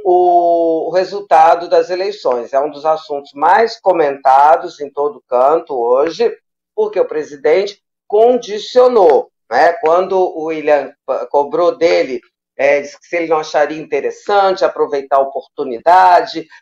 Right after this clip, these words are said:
para se comprometer, ele disse, "Sim, me comprometo, se as eleições forem limpas e transparentes, tudo ok." Ora,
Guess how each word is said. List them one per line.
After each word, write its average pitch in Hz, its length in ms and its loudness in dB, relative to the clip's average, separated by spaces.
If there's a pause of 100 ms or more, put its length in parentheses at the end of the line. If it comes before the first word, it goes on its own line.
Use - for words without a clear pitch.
(120)
para 151 220 2
se 143 160 -10
comprometer, 135 1000 0 (280)
ele 180 100 -14
disse, 202 300 -16
"Sim, 233 340 0
me 185 140 -2
comprometo, 190 840 0 (160)
se 190 580 -10
as - 200 0
eleições 135 720 -8
forem 120 360 -8
limpas 104 400 -18
e 139 100 -20
transparentes, 190 920 -2
tudo 220 300 0
ok." 190 520 0 (280)
Ora, 190 440 2